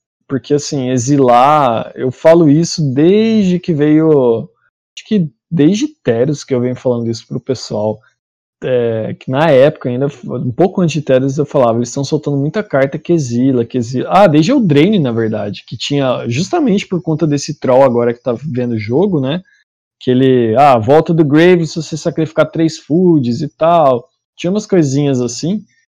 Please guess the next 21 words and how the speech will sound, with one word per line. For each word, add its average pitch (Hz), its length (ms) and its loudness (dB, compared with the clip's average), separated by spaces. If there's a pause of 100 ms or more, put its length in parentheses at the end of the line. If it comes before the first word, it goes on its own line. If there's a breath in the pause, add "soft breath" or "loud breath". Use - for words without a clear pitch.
(180)
e - 60 -4
eu 143 60 2
falo, 117 260 0
pessoal, 131 500 2
fica - 200 -6
de 120 140 -2
olho 127 180 0
em 127 40 -6
coisas 135 220 -2
que - 100 -6
exila 139 260 0
Grave. 117 460 -2
Veio 131 240 2
Teros, 143 560 0
veio 127 240 0
Uro, 135 380 2
veio 120 220 -4
Croxa. 147 680 -2 (540)
Então, 127 520 -4
assim, 147 400 -4
é, 117 80 -4